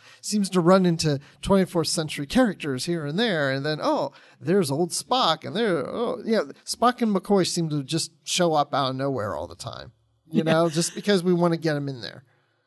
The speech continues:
Speaker 2: Yeah, I mean, Spock's frequent flyer miles between, you know, Romulus and back into Federation space,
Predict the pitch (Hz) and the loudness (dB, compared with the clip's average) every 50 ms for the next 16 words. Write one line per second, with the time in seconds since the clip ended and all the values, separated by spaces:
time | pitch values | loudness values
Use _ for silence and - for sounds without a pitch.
0 | _ _ - 175 170 160 147 139 147 170 175 175 165 156 151 - - - - 185 | _ _ 2 4 4 6 6 6 6 6 6 6 6 4 2 2 -2 0 0 0
1 | 185 196 190 - - - - 180 170 175 - 170 151 - - - 147 143 147 147 | 2 0 0 -4 -6 -2 0 0 0 0 -2 -4 -4 -2 0 0 2 2 4 4
2 | 147 143 139 131 127 123 123 123 117 - 135 - - 135 135 135 131 127 127 127 | 2 2 2 0 0 -2 -4 -4 -6 -8 -8 -4 -2 0 0 0 0 0 -2 -4
3 | 143 - 151 135 131 123 117 117 117 127 135 135 127 131 135 135 131 127 127 120 | -6 -4 -2 -2 0 0 -2 -4 -4 -4 -2 -2 0 0 0 0 0 -2 -2 -4
4 | - - - 147 127 120 117 117 - 127 127 117 - 147 127 123 - - 135 131 | -6 -6 -4 -4 -4 -4 -4 -4 -4 -4 -2 -2 -2 -2 -4 -4 -4 -4 -4 -2
5 | 127 123 123 - - 123 120 - - - 135 127 123 117 113 - - - - - | -2 -2 -2 -2 -4 -6 -8 -8 -8 -6 -4 -2 -2 -2 -4 -4 -8 -8 -10 -12